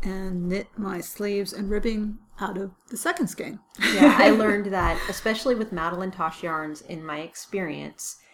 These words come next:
Speaker 2: now two times it's burned me that I have not
Speaker 1: Mm.
Speaker 2: alternated skeins.
Speaker 1: Yeah.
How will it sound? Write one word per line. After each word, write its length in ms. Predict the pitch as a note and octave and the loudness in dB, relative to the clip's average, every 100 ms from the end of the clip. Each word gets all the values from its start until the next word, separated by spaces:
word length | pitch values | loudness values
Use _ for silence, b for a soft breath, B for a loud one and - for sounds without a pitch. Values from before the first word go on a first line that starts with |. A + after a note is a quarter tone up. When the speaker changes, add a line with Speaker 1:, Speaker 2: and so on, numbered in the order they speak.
| b - | b -10
Speaker 2:
now 360 | E3+ E3+ D#3+ - | -2 0 0 -2
two 220 | - A#3 | -4 -4
times 460 | B3 B3+ A3 D#3+ D#3+ | -2 0 0 -2 -8
it's 160 | D#3 | -14
burned 460 | F3 F3 F3+ F#3+ F3 | -6 -2 -2 -2 -4
me 200 | D#3 C3 | -6 -8
that 120 | D3 | -10
I 80 | C#3 | -10
have 300 | D3 E3 D#3+ | -8 -6 -6
not 240 | F3 E3 G#3+ | -2 2 2
Speaker 1:
Mm. 160 | G3+ | 4
Speaker 2:
alternated 720 | F#3+ G3+ G3 A3 F3+ D#3 D3 | 4 2 2 -2 -4 -6 -8
skeins. 640 | - - - - - G3+ G3 | -10 -12 -14 -10 -6 -4 -4
Speaker 1:
Yeah. 340 | G3 G3 G3+ | -6 -10 -12